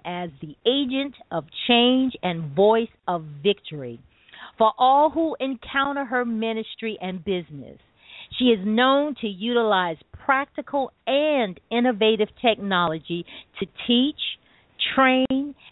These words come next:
and effectively empower and motivate her given audience. Tori is the C E O of multiple companies, one of them being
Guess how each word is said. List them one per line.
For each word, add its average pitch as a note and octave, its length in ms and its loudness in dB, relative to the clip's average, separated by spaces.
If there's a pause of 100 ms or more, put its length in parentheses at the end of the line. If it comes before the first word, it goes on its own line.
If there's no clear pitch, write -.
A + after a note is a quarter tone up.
and G3 180 2
effectively A#3 920 -2
empower A3 720 0 (100)
and F#3+ 340 -4 (220)
motivate G#3 840 2
her F3 100 -4
given F#3+ 600 -2 (200)
audience. C#3+ 520 -4 (1300)
Tori B3+ 340 4
is F#3 260 -6 (400)
the E3+ 80 -6 (140)
C A3+ 60 -6
E A#3 320 -2
O G#3 220 4
of D#3+ 160 -2
multiple A3+ 680 0
companies, C3 720 -10 (360)
one A#3 340 2
of F#3+ 160 0
them E3 240 -4
being E3 300 -6